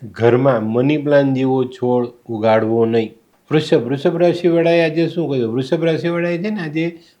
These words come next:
પોતાનું નાક સાફ રાખવું જોઈએ. આખા દિવસ દરમિયાન નાકમાં ગંદકી ન થાય એનું ધ્યાન રાખજો. નાક એ બુધનું અંગ છે અને આપણા દિમાગની સાથે જોડાયેલી સ્વિચ છે,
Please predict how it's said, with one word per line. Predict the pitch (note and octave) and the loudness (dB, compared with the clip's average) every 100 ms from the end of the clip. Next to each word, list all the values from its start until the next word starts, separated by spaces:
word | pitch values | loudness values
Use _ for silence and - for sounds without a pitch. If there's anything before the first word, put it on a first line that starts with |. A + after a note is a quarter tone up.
| _ | _
પોતાનું | C#3 C#3 E3 E3+ F3+ E3 | -6 -4 -2 0 2 2
નાક | C#3+ D3+ F3 C3+ | 0 0 -2 -8
સાફ | - - C#3+ D3+ E3+ D#3 | -16 -4 4 6 6 4
રાખવું | C#3 A2+ - A#2 G2+ | 2 2 -2 -6 -6
જોઈએ. | G#2+ A2 | -6 -2
આખા | A2+ A2+ - D3 | -4 -4 -4 -4
દિવસ | B2+ C3+ D#3 D3 | -2 -2 -2 -2
દરમિયાન | D3+ C#3+ D3+ D3+ D#3+ _ _ _ _ | -4 -4 -4 -6 -10 _ _ _ _
નાકમાં | A#2+ C3 C#3 C#3 D#3 D#3 | -4 -2 -2 -2 0 2
ગંદકી | C#3+ D3 C#3+ E3 E3 | 2 0 -2 0 2
ન | E3+ | 2
થાય | D3 C#3+ B2 - _ | 2 0 -2 -10 _
એનું | C3 C#3 D3 | -4 0 0
ધ્યાન | C#3+ D3 D3 | 0 0 -2
રાખજો. | D3 D3 C3 G#2 F2+ _ A#2 | -4 -4 -6 -14 -20 _ -8
નાક | A2+ B2+ D3 D3+ - | -2 2 2 0 -6
એ | C#3 | -2
બુધનું | C#3 B2 B2 B2 D3 D3+ D3+ | 0 2 2 4 4 6 6
અંગ | D3+ D3+ | 6 0
છે | C3 F3+ - _ _ - | 0 -4 -6 _ _ -8
અને | A#2+ B2+ | -4 -2
આપણા | A#2+ A#2 B2+ B2+ | -2 -2 -2 -4
દિમાગની | A#2+ C3 D3 C3+ C#3 C3+ | -2 2 6 4 2 0
સાથે | B2+ A#2+ A#2 B2 | 0 -2 -2 -4
જોડાયેલી | A2+ A2+ A#2 A#2 A#2+ A#2+ | -2 0 0 0 -2 -6
સ્વિચ | - C3 C3 | -6 -4 -4
છે, | - G#2+ - D#2+ | -6 -18 -16 -16